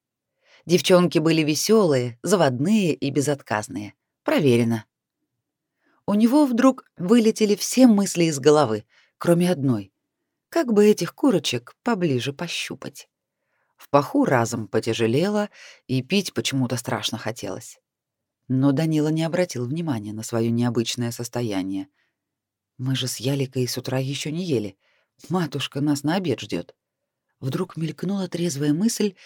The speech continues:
и Данила вздрогнул. "Ялика? Где Ялика?" Он приостановился, оборачиваясь, но ни рядом, ни вблизи подруги не было видно.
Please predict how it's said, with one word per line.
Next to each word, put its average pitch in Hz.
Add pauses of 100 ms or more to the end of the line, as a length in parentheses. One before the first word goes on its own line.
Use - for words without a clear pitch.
(320)
и 208
Данила 202
вздрогнул. 123 (800)
"Ялика? 131 (760)
Где 143
Ялика?" 160 (1080)
Он 131
приостановился, 120
оборачиваясь, 156 (400)
но 165
ни 220
рядом, 135 (300)
ни 151
вблизи 131 (220)
подруги 135
не 160
было 175
видно. 113